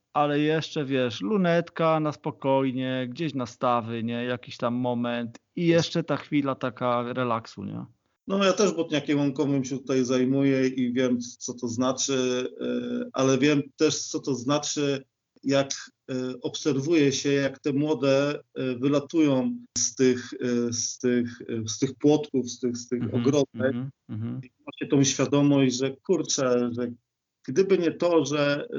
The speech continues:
Speaker 2: że my idziemy i stawiamy te płotki, to one by z tego nie wyszły, bo po prostu rolnik by nie wiedział, by je skosił, więc
Speaker 1: Tak.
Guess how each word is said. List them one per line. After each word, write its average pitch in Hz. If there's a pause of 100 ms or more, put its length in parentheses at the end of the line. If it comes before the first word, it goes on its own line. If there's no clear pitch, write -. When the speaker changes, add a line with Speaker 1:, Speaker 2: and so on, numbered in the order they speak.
(120)
Speaker 2:
że 143
my 160
idziemy 143
i 135
stawiamy 147
te 139
płotki, 147
to 151
one 139
by 120
z -
tego 127
nie 123
wyszły, 123
bo 113
po 127
prostu 110 (380)
rolnik 127
by 120
nie 120
wiedział, 120
by 120
je 120
skosił, 135
więc 120 (160)
Speaker 1:
Tak. 101